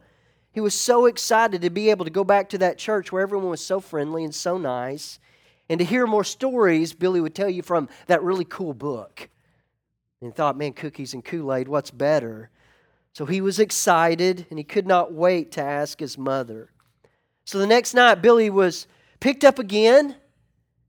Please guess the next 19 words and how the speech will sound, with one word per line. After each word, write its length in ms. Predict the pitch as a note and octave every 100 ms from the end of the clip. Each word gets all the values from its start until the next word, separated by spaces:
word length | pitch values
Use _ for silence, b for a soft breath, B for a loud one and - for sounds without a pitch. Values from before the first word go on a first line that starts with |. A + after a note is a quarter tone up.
| _ -
and 100 | D3+
then 100 | F3+
on 140 | F3+
Wednesday, 680 | D#3+ G#3+ F#3+ - G#2 G2 G#2
and 160 | A2 A#2 _ _ _ _ _ -
even 240 | D3 D3+
Thursday. 1000 | C3 - F3 F#3 E3 - A2 F#2+ A2 A2+ _ _ _ _ _ _ _ _ _ _
And 80 | C3
for 60 |
those 180 | D#3 D#3
four 300 | - F3 F#3+
days, 340 | E3+ D#3+ F3+ C3
Billy 240 | D3 E3+
drank 320 | C#3+ D3+ F#3
Kool-Aid, 520 | - E3+ D#3 D3+ F3+
and 140 | F3 C#3
he 80 | C3+
ate 200 | E3+ F3
cookies, 640 | E3+ D#3 E3+ E3+ F3+